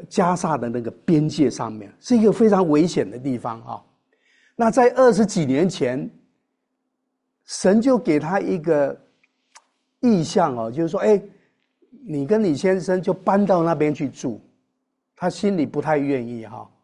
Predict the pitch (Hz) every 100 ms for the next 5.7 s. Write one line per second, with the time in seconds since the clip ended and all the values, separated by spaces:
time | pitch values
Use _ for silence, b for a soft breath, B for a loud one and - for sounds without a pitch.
0 | _ _ _ _ _ _ _ - 214 214
1 | - b b - 208 220 185 160 139 175
2 | 165 110 113 120 135 113 117 107 143 160
3 | 165 156 110 - 139 110 127 107 - _
4 | _ _ _ _ 127 113 - 165 160 139
5 | 113 - 127 123 - - -